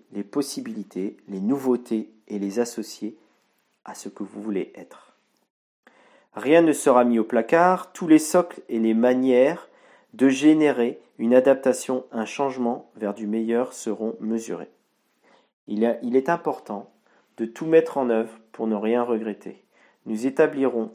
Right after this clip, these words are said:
donc ensuite un choix d'axe stratégique et nous établirons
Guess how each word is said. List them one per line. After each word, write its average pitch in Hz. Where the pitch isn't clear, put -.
donc 104
ensuite 131
un 113
choix 147
d'axe 131
stratégique 110
et 95
nous 113
établirons 123